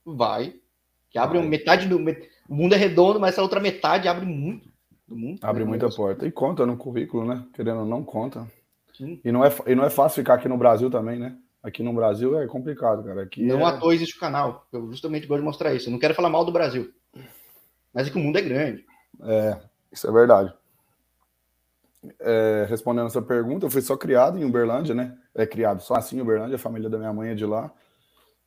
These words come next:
Speaker 2: E morei a vida toda em Mineiros, aqui no interior de Goiás. Daqui morei em Goiânia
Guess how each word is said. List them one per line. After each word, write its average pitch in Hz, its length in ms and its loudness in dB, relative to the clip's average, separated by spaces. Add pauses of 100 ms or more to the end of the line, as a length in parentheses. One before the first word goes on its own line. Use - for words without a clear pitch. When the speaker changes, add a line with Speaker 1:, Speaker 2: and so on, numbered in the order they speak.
Speaker 2:
E 107 1000 0
morei 107 220 2
a 113 60 4
vida 123 220 0
toda 120 240 -2
em 117 40 -4
Mineiros, 117 500 -2
aqui 110 200 -10
no 110 80 -6
interior 101 340 -4
de 104 80 -8
Goiás. 104 520 -6 (1300)
Daqui 113 360 -2
morei 123 280 4
em 123 40 2
Goiânia 127 520 2